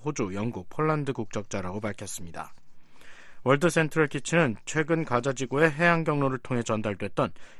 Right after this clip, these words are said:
인도주의 지원 물자 마련에 참여했던 단체로, 공습을 받은 차량들은 백 톤 넘는 구호 식량을 하역한 뒤 가자 지구 데이르 알발라 소재 창고를 떠나던 중이었습니다. 에린 고어 월드 센트럴 키친 최고 경영자는 성명에서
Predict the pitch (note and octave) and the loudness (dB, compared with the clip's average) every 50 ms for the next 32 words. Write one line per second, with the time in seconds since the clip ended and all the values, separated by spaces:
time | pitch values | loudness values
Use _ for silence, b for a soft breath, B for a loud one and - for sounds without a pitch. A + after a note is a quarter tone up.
0 | B - B2 C3+ C#3+ C#3+ D3+ C#3+ D3+ C#3+ C#3 - - B2 A#2+ A#2+ B2 A#2 A2 - | B 0 0 2 4 4 4 4 4 2 2 2 2 4 4 6 4 4 2 2
1 | - C3+ B2+ A2+ G#2+ G#2 A2 A2+ B2+ C3+ - - - D3 D3+ C#3+ C3 - - B2 | 2 2 2 2 2 2 2 0 0 -2 -2 -4 -2 0 0 0 0 0 0 -2
2 | A2+ G#2 G2 F#2+ - - C#3 C3+ A2 - B B B B B B B B B - | 0 0 -2 -4 0 0 0 0 0 -2 B B B B B B B B B 0
3 | C3+ D3 C#3 F3 D#3 E3 C#3+ D#3 D3 C#3 D3+ D3+ - D#3 D3 D3 C#3+ C#3 D#3+ D#3 | 2 2 2 4 4 6 6 6 4 4 2 0 0 0 0 0 2 2 2 2
4 | D3+ A2+ G2 - A#2+ - - D#3 D#3 D#3 D3+ C#3+ C3+ C#3 D3 D3+ D#3 - - C3+ | 2 2 0 -2 -4 -2 0 0 2 4 4 4 2 2 2 0 0 0 0 2
5 | C#3 C#3+ - - C#3 B2 A#2 A#2 A#2 A2 A#2 A#2+ A#2 A2+ - - A#2 G#2 G2 G#2+ | 2 2 0 0 0 2 2 2 2 2 2 2 2 2 2 0 -2 -2 -2 -4
6 | F2+ b b b b b b b - - A2+ A2+ B2 A#2+ G2+ A3+ G#2+ - B2 C3 | -6 b b b b b b b 0 0 2 4 4 2 2 0 -4 -2 -2 -2
7 | C3+ A#2 - A2 G#2+ A#2 A#2 A#2+ A2 G2 G2 F#2+ G2+ G#2+ G2+ G2+ G2 F#2+ - - | -2 -2 0 2 2 2 2 2 2 2 0 0 0 0 0 0 -2 -2 -4 -6
8 | G2 - B2 C#3 C3+ - - C#3 C#3+ C3+ C#3 A2+ - D#2 - - - B2+ C3+ C#3 | -6 -2 -2 -2 -2 -4 -4 -6 -4 -2 -4 -4 -4 -6 -10 -6 -2 0 2 2
9 | B2+ A2+ G#2 G2 G2+ A2 - A2+ G#2+ G2+ E2+ E2 - - - F2 F2+ - - - | 0 0 -2 -4 -6 -4 -4 -4 -6 -6 -6 -8 -8 -8 -8 -8 -10 -12 -12 -12
10 | - - - b b b b b b b b b b b b b b - - A#2 | -12 -12 -14 b b b b b b b b b b b b b b -4 2 4
11 | B2 B2+ C#3 C#3+ C3+ C3 A#2+ A2+ A2 F#2+ F2 - - - - - - - - - | 4 4 4 2 2 2 2 2 2 0 -2 -6 -10 -12 -12 -12 -12 -12 -8 -2
12 | A#2 A#2+ C3 A#2+ - C3+ - - - - - - - B2+ B2 A#2 - C3+ A#2+ A#2 | 0 0 2 2 2 0 0 -2 -8 -10 -8 -2 -2 0 -2 0 0 0 0 0
13 | A#2 - A#2+ - - - - D3 D3+ D3 - - D3 D3+ C#3+ C#3+ C3+ - A#2 G#2+ | 0 -4 -8 -8 -6 -4 -2 -2 -2 -2 -2 -2 -2 0 2 0 0 0 -2 -2
14 | G#2 G2 F#2+ F2+ - G2+ G#2+ B2 C3 A#2+ - C3 B2+ A#2+ A#2 A2 G#2 G#2 - G#2+ | -2 -2 -4 -6 -6 -4 -2 -2 -2 -2 -2 -2 0 0 0 0 0 -2 -2 -4
15 | - | -4